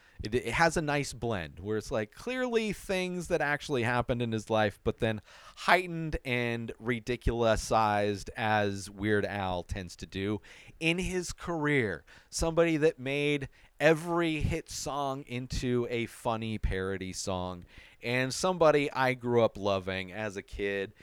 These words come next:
Him and Adam Sandler, their songs and their comedy, uh, albums that they put out were a highlight of my childhood. Uh, so I was a huge fan watching this. And of course, Daniel Radcliffe plays the titular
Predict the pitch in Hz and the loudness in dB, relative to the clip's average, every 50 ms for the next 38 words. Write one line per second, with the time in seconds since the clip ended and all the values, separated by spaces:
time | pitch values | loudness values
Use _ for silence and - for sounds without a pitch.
0 | - _ _ - - 147 160 180 180 175 175 160 117 104 90 123 123 120 120 110 | -20 _ _ -4 -2 -2 0 2 0 0 0 -2 -4 -2 2 4 4 4 4 2
1 | 101 - - 113 104 107 104 104 107 104 104 101 101 101 101 92 - 110 110 110 | -4 -6 -4 -4 -2 -2 -2 -4 -4 -4 -2 0 0 -2 -2 -2 -2 0 0 0
2 | 110 110 110 - - - - 120 107 107 107 110 110 104 101 - - 98 95 98 | -2 -2 -4 -6 -8 -6 -2 0 2 2 2 2 2 0 -4 -8 -10 -8 -6 -6
3 | 92 95 95 90 82 - - - 104 98 101 98 95 92 90 90 87 87 _ - | -6 -4 -6 -8 -10 -12 -12 -8 -4 -4 -4 -2 -4 -4 -4 -4 -6 -8 _ -18
4 | - - _ _ _ - - 95 87 82 82 82 85 - _ - 101 98 101 104 | -20 -20 _ _ _ -8 -4 -4 -2 -2 -4 -6 -8 -10 _ -4 -2 0 0 0
5 | 95 98 90 87 - - 95 - 92 87 - - - 104 92 90 90 85 85 82 | 0 -4 -6 -6 -8 -10 -8 -6 -6 -8 -8 -6 -6 -4 -2 0 0 0 -2 -4
6 | - 92 92 92 92 90 87 82 - 107 101 - - - 117 110 104 95 87 85 | -6 -6 -6 -4 -4 -4 -6 -6 -4 -4 -4 -4 -2 -2 0 0 0 -2 -4 -6
7 | 80 - - 95 - - 92 87 87 - - 95 90 85 80 80 76 80 78 69 | -8 -10 -14 -14 -14 -10 -10 -10 -10 -10 -8 -8 -8 -8 -8 -10 -10 -12 -14 -14
8 | - _ - - - - - - _ _ - 98 98 95 95 95 90 - 123 107 | -14 _ -20 -20 -20 -20 -20 -20 _ _ -4 -2 0 0 0 0 0 2 4 6
9 | 113 120 120 113 131 123 - 156 160 165 139 - - - 127 117 107 107 107 101 | 6 6 4 2 0 -2 -2 -2 -4 -2 -2 -2 0 0 2 0 2 2 2 2
10 | 98 95 - - 104 95 92 92 90 - 120 107 98 - - 151 135 131 120 - | 2 2 0 -2 -8 -6 -6 -6 -6 -6 -6 -8 -8 -4 0 4 4 4 2 2
11 | - 135 117 110 104 104 95 101 123 139 139 143 127 - - 147 131 123 - - | -2 -2 -2 -2 -4 -4 -2 0 2 2 2 2 0 0 0 2 2 2 2 -2
12 | - - - - 135 135 135 151 151 151 156 156 151 151 143 - - - 127 104 | -18 -16 -10 -4 0 2 2 2 2 2 2 2 2 2 0 -2 -8 -10 -8 -4
13 | 131 123 123 120 123 127 - - 151 143 - - 156 139 127 127 123 123 120 123 | -4 -2 -2 -2 -4 -4 -4 -4 -4 -4 -4 -2 -2 0 4 4 4 4 4 2
14 | - | -2